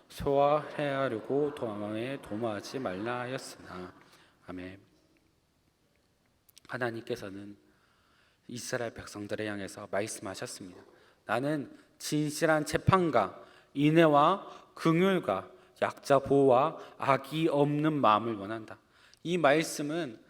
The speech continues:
하나님께서 말하는 것은 구원받은 자답게 거룩한 예배를 드리면서 거룩하게 살아가라고 말씀하시는 것입니다.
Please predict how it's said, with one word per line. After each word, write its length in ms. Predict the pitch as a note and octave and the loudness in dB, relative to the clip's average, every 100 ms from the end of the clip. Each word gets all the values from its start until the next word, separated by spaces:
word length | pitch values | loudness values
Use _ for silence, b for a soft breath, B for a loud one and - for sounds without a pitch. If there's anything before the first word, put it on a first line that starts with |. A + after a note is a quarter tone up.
| b b | b b
하나님께서 460 | - E3+ E3 - B2 | -6 -4 -4 -6 0
말하는 340 | B2 C#3 C#3 | 2 2 -2
것은 380 | A#2+ - D3+ - B B _ | -4 -4 -6 -8 B B _
구원받은 720 | - E3+ G3 F#3+ D3+ B2 D3 | 2 8 10 10 6 6 2
자답게 800 | C3+ B2+ C#3+ - - A2 C#3+ B2 b b b b | 0 -2 -4 -6 -4 -4 -4 -6 b b b b
거룩한 640 | - G3 G#3+ G#3+ G#3+ G3 E3 | 4 8 8 8 6 4 6
예배를 520 | D#3 F3 E3+ F3+ F#3 | 6 6 6 6 4
드리면서 840 | E3 F3+ G3 D#3+ D3+ G#3+ G3+ D3 B B _ | 4 4 6 6 6 8 8 6 B B _
거룩하게 720 | - G3 B3 B3 - F3+ E3+ | 10 10 10 2 -4 -2 -2
살아가라고 800 | - F#3+ G3+ E3+ A#2 G2+ A2 A2+ | -2 2 4 4 -2 -4 -8 -6
말씀하시는 720 | G#2 G#2+ - B2+ A2 B2+ B2+ | -6 -6 -6 -4 -4 -6 -8
것입니다. 580 | A2 - B2+ G#2+ - | -10 -12 -14 -14 -18